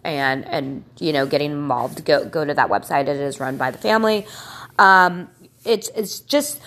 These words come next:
there's so many rabbit holes to go to in this case, and there's so many things that are wrong, and people just flat out lying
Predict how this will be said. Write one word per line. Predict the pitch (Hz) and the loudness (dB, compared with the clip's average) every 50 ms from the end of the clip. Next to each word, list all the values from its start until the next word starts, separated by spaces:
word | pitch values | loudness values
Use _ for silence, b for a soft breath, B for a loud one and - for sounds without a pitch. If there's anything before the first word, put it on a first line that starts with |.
| B B B | B B B
there's | - 226 247 247 | 4 6 6 6
so | - - 277 | 6 4 4
many | 277 277 285 277 254 | 4 4 2 2 4
rabbit | 208 196 185 185 190 202 202 | 6 6 6 6 6 4 2
holes | 190 196 190 190 185 185 - | 2 2 2 2 2 -2 -6
to | - - 185 | -8 -6 -4
go | 156 156 151 147 | -2 0 0 0
to | 147 - - 156 143 139 | -2 -4 -4 -4 -2 -2
in | - 147 151 | -2 -2 -4
this | 147 147 151 - | -4 -6 -8 -8
case, | - - 156 131 156 - | -6 -4 -2 -2 -2 -2
and | 165 175 180 | -2 0 0
there's | 175 185 - | 0 2 2
so | - 196 | 2 2
many | 190 190 190 190 | 2 2 0 -2
things | 185 - 165 170 160 | -2 -2 -2 -2 -2
that | 165 156 | 0 2
are | 147 143 143 | 2 2 4
wrong, | 147 143 147 143 139 143 147 147 B B B B B B B | 4 4 6 6 4 2 0 -2 B B B B B B B
and | 180 180 170 165 156 | -2 -2 -2 -2 -6
people | - - - 190 175 175 170 160 160 160 156 151 151 B B B B B | -8 -8 -6 -6 -4 0 2 2 4 4 2 0 -4 B B B B B
just | - 202 185 - - | 0 2 2 2 0
flat | - - - 196 202 196 196 185 185 | -6 -10 -2 4 6 8 8 8 8
out | 180 160 147 - - | 8 6 6 4 2
lying | 160 165 156 151 147 156 165 180 190 202 208 196 156 135 110 76 85 117 - | -2 -4 -6 -4 -2 0 0 2 2 0 0 -2 -6 -6 -8 -10 -14 -14 -16